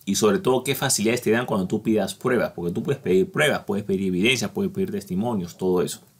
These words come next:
Entonces es importante que midas el tiempo y calidad de respuesta. Sin embargo, te digo que esto también trates de verlo con ojos, digamos, un poco objetivos, porque ten en cuenta que siempre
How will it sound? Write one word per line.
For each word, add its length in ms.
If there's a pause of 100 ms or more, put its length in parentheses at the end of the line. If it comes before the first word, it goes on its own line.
Entonces 180
es 40
importante 380
que 120
midas 260
el 100
tiempo 320
y 40
calidad 280
de 80
respuesta. 360
Sin 180
embargo, 300
te 80
digo 220
que 120
esto 220
también 440 (520)
trates 340
de 140
verlo 600
con 260
ojos, 380
digamos, 560 (220)
un 100
poco 260
objetivos, 680
porque 220
ten 120
en 120
cuenta 340
que 120
siempre 600